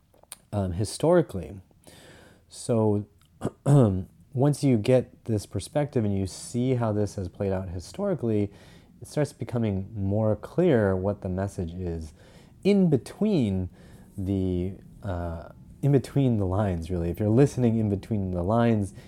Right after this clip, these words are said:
you start to realize, oh, there's a larger context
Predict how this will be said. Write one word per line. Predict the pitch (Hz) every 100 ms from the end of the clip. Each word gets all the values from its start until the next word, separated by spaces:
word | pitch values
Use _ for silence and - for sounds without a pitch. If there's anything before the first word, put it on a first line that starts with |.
| -
you | 113
start | - 117 98
to |
realize, | 95 104 104 98 95 92
oh, | 107 113
there's | 95 101 107 104
a | 90 95 120
larger | 113 139 156 147
context | 120 - 131 135 104 95 80 -